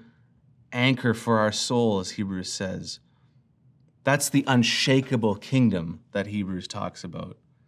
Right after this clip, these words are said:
Perhaps these words are to tell you or to remind you that God is able and wants to equip you with everything good in the situation you're in right now, where it's not easy to do his will.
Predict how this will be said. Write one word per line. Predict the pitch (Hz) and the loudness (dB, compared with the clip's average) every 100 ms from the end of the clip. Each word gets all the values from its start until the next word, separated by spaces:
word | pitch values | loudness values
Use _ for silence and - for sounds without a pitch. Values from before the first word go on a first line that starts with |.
| _ _ _ _ _ _ _ _ _ _ _ _ _ _ _ _ _ _ _ _ _ _ _ _ | _ _ _ _ _ _ _ _ _ _ _ _ _ _ _ _ _ _ _ _ _ _ _ _
Perhaps | 127 123 | 2 4
these | 131 113 | 4 2
words | 127 123 | 4 2
are | 113 | 2
to | 110 | 0
tell | - 117 | 2 4
you | 120 113 | 6 4
or | 107 | 2
to | - | -2
remind | 107 104 110 117 | -2 0 2 4
you | 101 | 2
that | 92 | 0
God | 87 110 110 | 2 2 2
is | 98 98 | 0 -4
able | 110 110 101 | -2 0 0
and | 101 98 | 0 0
wants | 104 117 - | 0 -2 -4
to | 110 | -6
equip | 92 - 110 - | -8 -6 -6 -4
you | 98 | -4
with | 90 85 | -6 -8
everything | - 107 107 101 104 98 | -4 -4 -4 -4 -4 -4
good | 95 92 87 - _ _ _ _ _ | -4 -6 -8 -14 _ _ _ _ _
in | 110 | -4
the | |
situation | 104 - 113 113 110 110 101 | -2 0 0 0 0 0 -2
you're | 101 113 117 113 | 2 4 4 2
in | 98 | 0
right | 92 92 | -2 -2
now, | 95 | -4
where | 95 113 | 0 2
it's | 127 127 | 2 4
not | 120 127 | 2 2
easy | 110 101 95 | 2 0 -2
to | 95 | -4
do | 95 92 | -4 -4
his | 95 87 | -6 -8
will. | 90 87 87 | -8 -8 -10